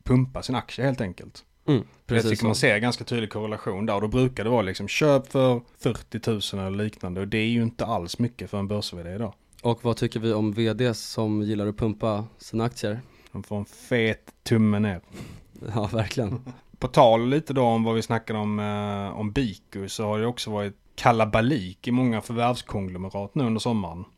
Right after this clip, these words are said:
Speaker 1: Och det har ju varit riktigt tufft år för E G sju och Stillfront och liknande, men juli har ju verkligen varit en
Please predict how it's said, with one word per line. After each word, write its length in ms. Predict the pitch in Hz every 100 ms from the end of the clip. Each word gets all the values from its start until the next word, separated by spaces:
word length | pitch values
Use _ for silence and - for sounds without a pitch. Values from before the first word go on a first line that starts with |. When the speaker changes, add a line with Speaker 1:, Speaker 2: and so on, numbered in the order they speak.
| _ _ _
Speaker 1:
Och 160 | 73 113
det 60 |
har 80 | 117
ju 60 | 120
varit 420 | 120 117 _ - -
riktigt 360 | 147 - 117
tufft 380 | - 135 - -
år 240 | 101 101
för 560 | 110 - 104 104 101 87
E 120 | 98
G 80 | 92
sju 480 | - 147 139 131 127
och 280 | 117 104 -
Stillfront 580 | 139 120 110 120 110
och 60 | 120
liknande, 500 | 120 123 107 95 95
men 400 | 101 107 107 95 - _
juli 460 | 123 139 110 101 101
har 120 | 110
ju 60 |
verkligen 360 | 117 131 123 117
varit 100 | 110
en 120 | 98